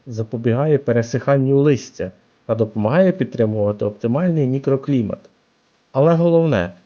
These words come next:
не переборщити. Ґрунт має бути злегка вологим, а не мокрим, як болото. Якщо сім'ядонні листочки довго не можуть звільнитися від коробочки насінини –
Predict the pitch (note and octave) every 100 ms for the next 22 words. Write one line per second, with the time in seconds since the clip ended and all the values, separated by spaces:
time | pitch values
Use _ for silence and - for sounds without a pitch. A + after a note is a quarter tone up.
0 | _ _ C3 D3+ F3 D#3+ D3+ D#3 - A#2
1 | F#2 - - _ _ _ _ _ - A#2
2 | F#3 G#3 G#3 B2 A#2 G#2+ A2+ A2 G#2+ G#2
3 | A2+ A2+ - F3 D#3 C#3 A2 G2 G2 -
4 | _ - D3 D3 C#3 A2+ A2 G#2 G#2 -
5 | A#2+ A#2+ A#2+ G#2+ G#2 G#2 - _ _ _
6 | _ _ _ _ - C#3 - F#3+ F#3+ F3+
7 | F3 E3 F3 E3 E3 D#3+ F3+ E3+ - C#3+
8 | D3+ D#3 B2 B2+ C#3 D#3 D3+ A#2+ B2 D3+
9 | D#3+ D3+ C3+ B2 C3 B2 B2+ D3 C3+ C3
10 | - C3 C3+ - D3+ E3+ D#3 G#2